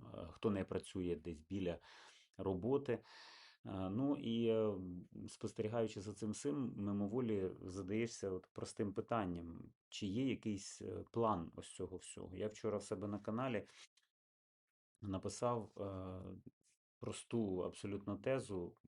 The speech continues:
про те, що мені здається, що ескалація війни, вона нанор-, наростає, але,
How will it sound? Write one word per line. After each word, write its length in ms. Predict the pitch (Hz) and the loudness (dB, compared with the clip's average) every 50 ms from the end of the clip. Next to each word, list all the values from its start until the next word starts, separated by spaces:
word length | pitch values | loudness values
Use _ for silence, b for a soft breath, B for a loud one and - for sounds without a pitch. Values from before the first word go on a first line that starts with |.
| - _ | -12 _
про 140 | - 101 98 | -8 -8 -2
те, 140 | - 110 | 0 -2
що 180 | 107 - - 95 | -2 0 -2 0
мені 300 | 92 110 120 120 117 104 | 2 4 4 6 6 4
здається, 640 | 87 - 90 92 95 101 123 123 - - 92 85 | 4 2 0 0 0 2 0 0 0 -2 -4 -4
що 800 | 85 - - - - - - - - - 107 98 95 95 92 92 B B B B B B B B B _ | -4 -6 -10 -14 -14 -16 -18 -16 -12 -8 -6 -4 -2 -2 -2 -4 B B B B B B B B B _
ескалація 580 | 87 - - - 110 107 110 110 - - 104 95 | -8 -8 -2 2 4 4 4 4 2 0 0 0
війни, 360 | 90 98 101 98 98 98 92 | 2 0 0 0 0 0 0
вона 260 | 82 87 90 92 87 | 0 0 -2 0 0
нанор-, 400 | 85 90 92 92 92 98 98 - - | 0 0 0 0 0 0 -2 -2 -2
наростає, 800 | - 104 101 101 101 101 - - - 135 143 139 123 101 92 101 - | -2 0 2 2 2 0 -2 -2 0 2 2 2 2 0 -2 -4 -4
але, 420 | 101 98 98 107 113 110 104 107 | -2 0 2 2 2 2 2 -2